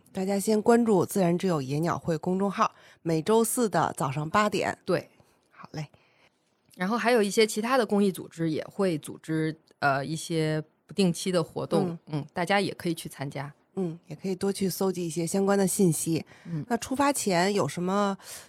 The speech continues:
Speaker 1: 需要提醒大家要提前做好的准备吗？
Speaker 2: 嗯，一个是我们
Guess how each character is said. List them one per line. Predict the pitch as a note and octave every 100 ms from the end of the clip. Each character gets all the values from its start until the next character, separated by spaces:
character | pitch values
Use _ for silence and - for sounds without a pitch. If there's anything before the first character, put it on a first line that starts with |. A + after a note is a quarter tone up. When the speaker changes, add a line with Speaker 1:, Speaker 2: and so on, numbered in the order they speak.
| _
Speaker 1:
需 | - C4+
要 | A3+
提 | - G#3
醒 | A#3 C#4+
大 | F#3+
家 | E3 F3+ F#3+
要 | F#3+
提 | - -
前 | C4
做 | C4 C#4
好 | F3+
的 | -
准 | - D#3+
备 | - G#3
吗？ | F3 D3+ - _ _ _
Speaker 2:
嗯， | F3+ F#3+ F#3 F#3 F#3+ _ _ _
一 | B3 C4+
个 | B3
是 | - A3+ F3+ D3
我 | - D#3+
们 | C#3+ D#3+ D#3+ D#3+